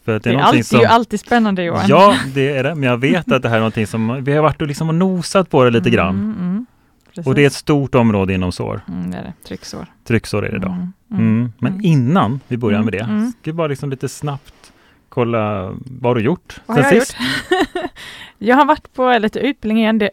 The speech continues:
Speaker 2: alltså hösten
Speaker 1: Nästan
Speaker 2: är alltid
Speaker 1: varje, har ni tänkt, har ni
Speaker 2: kantad.
Speaker 1: tänkt på, ni som lyssnar och följer våran podd, att, eh, Malin är ganska ofta på utbildningar.
Speaker 2: Ja, men det är jag.
Speaker 1: Antingen så är hon själv där som föreläsare och berättar om saker och ting, eller också tar du till dig.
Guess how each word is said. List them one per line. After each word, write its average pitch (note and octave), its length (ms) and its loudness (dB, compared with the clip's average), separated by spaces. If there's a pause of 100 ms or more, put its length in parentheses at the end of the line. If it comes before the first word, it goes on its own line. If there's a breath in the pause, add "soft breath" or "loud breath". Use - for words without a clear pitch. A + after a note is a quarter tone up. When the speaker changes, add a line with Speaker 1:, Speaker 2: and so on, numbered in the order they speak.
(120)
Speaker 2:
alltså A#3+ 220 -2
hösten A#3+ 240 -4
Speaker 1:
Nästan A#3+ 160 0
Speaker 2:
är - 80 -4
alltid A3+ 260 0
Speaker 1:
varje, - 240 2
har D4+ 160 6
ni E4 140 6
tänkt, G3+ 200 4
har D3+ 140 4
ni D3 80 4
Speaker 2:
kantad. - 160 4
Speaker 1:
tänkt G3 200 2
på, B2+ 60 0
ni A2 140 2
som G#2 260 -2
lyssnar G#2 300 -2
och G2+ 100 -2
följer A#2 280 -4
våran F#2+ 240 -4
podd, A2+ 300 -2 (540 loud breath)
att, - 400 -4
eh, G#2 160 2
Malin G#2 440 2
är C3+ 220 -2
ganska G3+ 280 -2
ofta G2+ 220 -4
på G#2 120 -2
utbildningar. G#2 420 -4
Speaker 2:
Ja, B3 40 2
men A#3+ 100 0
det - 60 -2
är - 80 -4
jag. C#3 140 4
Speaker 1:
Antingen F3 340 2
så F3+ 260 -4 (460)
är B2 60 -4
hon G2+ 100 -2
själv D#3 260 -2
där D3 100 4
som C3+ 140 -2
föreläsare A2 480 2
och G#2 40 -2
berättar F#2+ 360 -4
om D#3 80 -4
saker D3 200 -4
och C#3+ 80 -6
ting, D#3 140 -4
eller C#3 140 -4
också A#2 180 -6
tar G#2+ 220 -2
du A2+ 80 -2
till G2 260 -2
dig. A#2 220 -8